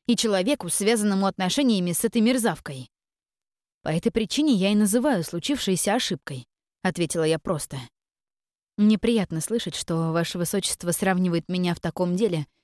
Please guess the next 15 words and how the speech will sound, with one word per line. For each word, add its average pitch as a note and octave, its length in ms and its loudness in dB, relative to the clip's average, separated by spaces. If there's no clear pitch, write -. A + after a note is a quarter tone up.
со - 140 -4
своей F#3+ 280 0
невестой, F3 640 -4
которая F#3+ 480 2
приходится F#3+ 540 0
мне F#3 140 2
сестрой. D3 500 -6
Это A#3 180 2
явно A3+ 280 4
не A#3 160 4
то, G#3 180 0
что - 180 -6
должно E3+ 380 2
было E3 180 0
произойти». E3+ 680 -2